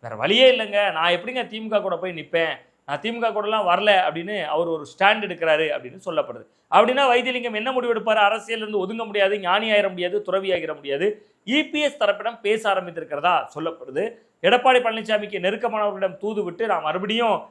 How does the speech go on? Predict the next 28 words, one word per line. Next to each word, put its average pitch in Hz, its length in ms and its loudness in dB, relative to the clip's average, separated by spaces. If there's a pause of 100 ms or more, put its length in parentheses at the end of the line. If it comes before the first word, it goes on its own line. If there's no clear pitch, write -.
(120)
எனக்கு 160 320 0
ஒரத்தரான 233 380 4
மட்டும் 208 220 -4
உறுதி 196 320 -4
செஞ்சு 190 140 -10
கொடுங்க, 170 460 -2
நான் 165 140 0
இந்த 170 140 -4
பக்கமே 180 280 -6
வந்துடுறேன், 180 440 -2
அவங்க 151 140 -6
திமுக 214 260 -8
பக்கம் 185 360 -2
போறதா 175 320 0
சொல்லிக்கிறாங்க" 170 520 -2
அப்படின்னு 135 420 -6
சொல்லப்படுது. 135 440 -6 (300)
So 240 180 6
எது 247 320 2
எப்படியாக 226 460 0
இருந்தாலும் 196 460 0 (300)
பாஜகவோடு 254 1040 6 (200)
நெருங்குவதில் 220 680 0
ஓ 208 260 2
பி 226 100 -10
எஸ் 220 200 -6
காட்டக்கூடிய 175 500 -2
தயக்கம் 202 500 4